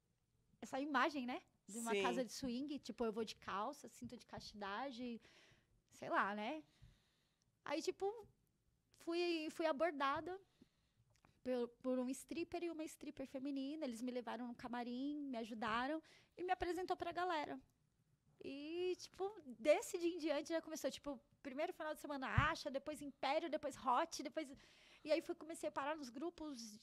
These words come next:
Speaker 1: de WhatsApp, e aí foi indo, foi indo, foi indo, foi indo. E aí foi em a-, janeiro do ano retrasado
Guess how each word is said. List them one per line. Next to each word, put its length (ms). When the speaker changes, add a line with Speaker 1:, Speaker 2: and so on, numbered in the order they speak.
Speaker 1:
de 120
WhatsApp, 760
e 220
aí 140
foi 200
indo, 160
foi 260
indo, 140
foi 280
indo, 160
foi 200
indo. 380
E 100
aí 380
foi 160
em 360
a-, 280
janeiro 580
do 100
ano 160
retrasado 960